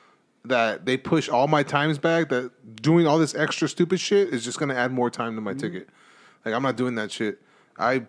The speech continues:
Speaker 1: tell all these motherfuckers, "I'm not doing any caulking. Caulking is homeowner maintenance. You guys fucking do it.
Speaker 2: Mm-hmm.
Speaker 1: I'm not gonna do any, like, the, the exterior, the, the,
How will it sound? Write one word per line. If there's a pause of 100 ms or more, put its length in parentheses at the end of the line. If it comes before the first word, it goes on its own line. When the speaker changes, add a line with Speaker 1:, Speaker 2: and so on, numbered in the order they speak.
(300)
Speaker 1:
tell
all
these
motherfuckers,
"I'm
not
doing
any
caulking. (280)
Caulking
is
homeowner
maintenance.
You
guys
fucking
do
it.
Speaker 2:
Mm-hmm. (140)
Speaker 1:
I'm
not
gonna
do
any,
like,
the,
the
exterior,
the,
the,